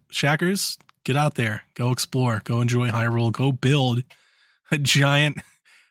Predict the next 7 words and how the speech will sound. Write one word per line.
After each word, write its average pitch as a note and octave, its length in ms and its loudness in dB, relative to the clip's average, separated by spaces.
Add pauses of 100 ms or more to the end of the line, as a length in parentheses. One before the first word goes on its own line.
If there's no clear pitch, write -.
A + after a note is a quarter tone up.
flame-throwing E3 1200 4
<laughs> - 20 6
monstrosity - 840 0 (200)
that D3 260 0
wreaks E3 220 2
havoc D3 420 0
on C#3+ 300 0